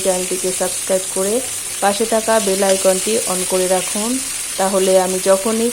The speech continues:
কোনো নতুন রেসিপি দেব, আপনারা আপনাদের সুবিধা মতো দেখে নিতে পারবেন। আর লাইক, শেয়ার, কমেন্ট করে মতামত জানাবেন। আর যদি আমার ভিডিওটি Facebook পেজ থেকে দেখে থাকেন, তাহলে একটা লাইক দিয়ে পেজটিকে ফলো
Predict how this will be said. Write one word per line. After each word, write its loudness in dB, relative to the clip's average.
কোনো 2
নতুন 0
রেসিপি -2
দেব, 0
আপনারা 0
আপনাদের -2
সুবিধা 0
মতো 0
দেখে 0
নিতে -2
পারবেন। -2
আর 4
লাইক, 4
শেয়ার, 4
কমেন্ট 0
করে 2
মতামত 0
জানাবেন। -2
আর 4
যদি 4
আমার 4
ভিডিওটি 2
Facebook 0
পেজ 0
থেকে -2
দেখে -4
থাকেন, -4
তাহলে 2
একটা 0
লাইক 4
দিয়ে 6
পেজটিকে 0
ফলো 4